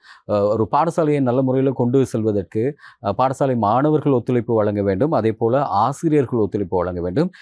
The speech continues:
இவை இரண்டையும் தாண்டி பல பாடசாலையினுடைய பழைய மாணவர்கள் இதற்கு அடுத்தபடியாக மிக முக்கியமாக ஒவ்வொரு அதிபரும் எதிர்பார்ப்பது அந்த பாடசாலையில் கல்வி கற்றுக்கொண்டிருக்கக்கூடிய மாணவர்களின் பெற்றோர்கள்.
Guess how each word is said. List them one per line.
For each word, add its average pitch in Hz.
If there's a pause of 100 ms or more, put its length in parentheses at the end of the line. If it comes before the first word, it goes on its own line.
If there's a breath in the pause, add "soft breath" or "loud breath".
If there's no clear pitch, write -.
(140 loud breath)
இவை 147
இரண்டையும் 160
தாண்டி 135
பல 123
பாடசாலையினுடைய 117
பழைய 107
மாணவர்கள் 107 (160 soft breath)
இதற்கு 110
அடுத்தபடியாக 131
மிக 143
முக்கியமாக 131
ஒவ்வொரு 165
அதிபரும் 139
எதிர்பார்ப்பது 110 (280 loud breath)
அந்த 113
பாடசாலையில் 139
கல்வி 127
கற்றுக்கொண்டிருக்கக்கூடிய 107
மாணவர்களின் 123 (160)
பெற்றோர்கள். 113